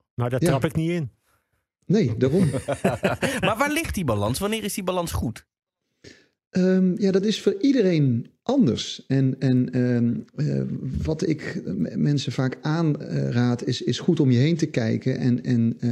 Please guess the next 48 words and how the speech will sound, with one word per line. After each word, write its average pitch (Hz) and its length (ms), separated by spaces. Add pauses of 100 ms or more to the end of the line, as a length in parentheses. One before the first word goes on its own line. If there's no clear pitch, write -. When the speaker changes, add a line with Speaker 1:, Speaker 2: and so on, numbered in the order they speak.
Speaker 2:
en 123 180
te 123 120
leren 131 380
van 110 220
goede 131 320
voorbeelden, 113 600
weet 117 200
je. 147 160 (500)
We 120 120
hebben 113 220
met 117 140
z'n - 80
allen 117 300
ook 113 320
genoten 123 540
van 113 320 (120)
de 117 120
opst-, - 300
optredens 120 460
van 117 120
Usain 120 440
Bolt, 131 440 (640)
die 113 180
daar 113 380
een, 117 160
een 123 60
hele 131 200
goede 120 240
balans 139 380
he-, 147 80
in 131 220
had 120 240
gevonden. 110 560 (680)
Maar 120 140
zo 120 140
zijn 123 180
er 110 200
tal 165 260
van, 123 260
eh, 131 100
weet 147 160
je, - 80
ook - 120
in, 123 220
in 127 80
het 113 180
tennis, 165 440
eh, 120 260